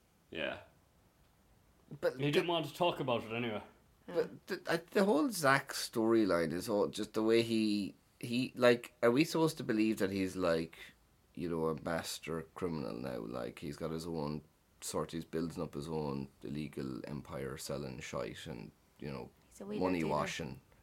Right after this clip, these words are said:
Speaker 4: Yeah.
Speaker 2: And
Speaker 3: I
Speaker 2: it
Speaker 3: believe
Speaker 2: all
Speaker 3: we are
Speaker 2: start-,
Speaker 3: supposed to believe that.
Speaker 2: it all started from when, when he was trying to get stuck into Vinny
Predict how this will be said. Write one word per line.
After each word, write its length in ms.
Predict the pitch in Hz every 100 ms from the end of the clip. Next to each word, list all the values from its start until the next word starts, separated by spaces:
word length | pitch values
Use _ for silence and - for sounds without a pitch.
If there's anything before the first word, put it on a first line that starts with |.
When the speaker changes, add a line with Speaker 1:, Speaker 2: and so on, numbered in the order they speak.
| -
Speaker 4:
Yeah. 200 | 214 185 - - -
Speaker 2:
And 140 | - 104
Speaker 3:
I 20 |
Speaker 2:
it 40 |
Speaker 3:
believe 140 | 110 117
Speaker 2:
all 60 | 117
Speaker 3:
we 100 | 196
are 20 |
Speaker 2:
start-, 200 | 113 110
Speaker 3:
supposed 320 | 147 135 120
to 60 | 117
believe 260 | 117 113
that. 160 | 120 - -
Speaker 2:
it 100 | 117 131
all 200 | 156 156
started 520 | - 127 123 117 107
from 500 | - - 101 92 95
when, 260 | 104 98 - _ -
when 140 | 98
he 60 | 95
was 100 | 95
trying 160 | 113 113
to 40 |
get 140 | 107 -
stuck 260 | 101 101
into 220 | 98 -
Vinny 460 | 82 87 87 65